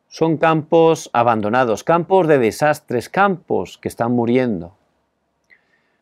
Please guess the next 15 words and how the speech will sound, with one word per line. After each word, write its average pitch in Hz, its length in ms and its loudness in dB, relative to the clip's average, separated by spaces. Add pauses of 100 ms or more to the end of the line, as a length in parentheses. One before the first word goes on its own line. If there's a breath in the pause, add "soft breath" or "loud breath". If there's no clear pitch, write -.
(140)
Por 113 120 0
eso 175 160 4
el 185 60 2
Señor 156 680 2 (640)
nos 98 220 -4
ha 127 80 2
llamado 147 540 -2 (1000 soft breath)
y 147 120 0
Él 160 100 0
quiere 170 220 2
que 135 100 2
abramos 165 640 0
nuestros 117 440 -4
ojos 165 340 0
espirituales 113 1120 0